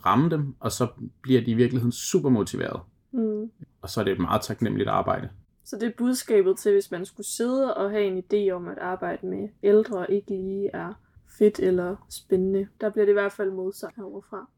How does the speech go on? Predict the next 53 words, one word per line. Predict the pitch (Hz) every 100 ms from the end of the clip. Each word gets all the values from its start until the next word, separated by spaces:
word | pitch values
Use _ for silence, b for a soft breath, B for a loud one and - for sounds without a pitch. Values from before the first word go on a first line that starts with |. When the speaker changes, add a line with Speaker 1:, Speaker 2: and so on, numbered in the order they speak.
| _
Speaker 1:
Ja, | - - -
og | 92
jeg | 101
vil | 98
sige, | 107 98
det |
er | 110
jo, | 110 -
altså, | 95 -
optimering | - 107 104 - 117 123 120 127
fungerer | - 107 131 107
jo | 127 117 104 -
både | - 110 117 117
på | 98
yngre | 110 110 110
og |
på | - 104
ældre | 104 127
mennesker. | 113 101 98 117 110 _ _
Så | - -
det | 110
der | 113
med, | 107 104
hvis | 110 98
man | 107
arbejder | 95 98 104 101
med | 101 98
progressiv | - 113 117 - 107
styrketræning | - 107 104 - 104 98 98
for | - 104 92 - _
unge | 101 117
mennesker, | 101 95 -
der | -
er | 98
stagneret, | - 95 95 - 107 - -
Speaker 2:
Mm. | 233 208 208 214
Speaker 1:
det | 113
virker | 123 110
også | 101 -
for | -
ældre | 104 101
mennesker. | 107 101 101 107
Så | -
det | 92
er |
mange | 90 107 120
af |
de | 110
samme | - 104 113
principper | - 107 120 117
går | 123 107 101
også | 104
igen. | 120 113 123